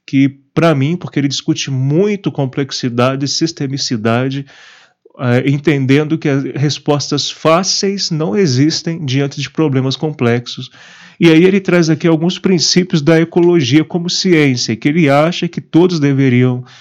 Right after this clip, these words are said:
é, nós cientistas, né, dentro da ecologia, precisaríamos, de certa forma, perpetuar.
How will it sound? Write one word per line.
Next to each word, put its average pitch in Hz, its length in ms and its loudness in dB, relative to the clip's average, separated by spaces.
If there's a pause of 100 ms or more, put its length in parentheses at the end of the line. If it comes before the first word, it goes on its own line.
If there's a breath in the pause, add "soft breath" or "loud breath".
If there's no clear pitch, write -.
(360 soft breath)
é, 113 480 6
nós 131 300 4
cientistas, 127 760 -2
né, 135 160 2
dentro 120 260 -4
da 123 120 -2
ecologia, 123 580 0
precisaríamos, 151 920 0
de 175 80 -2
certa 165 320 -2
forma, 160 320 2
perpetuar. 151 800 0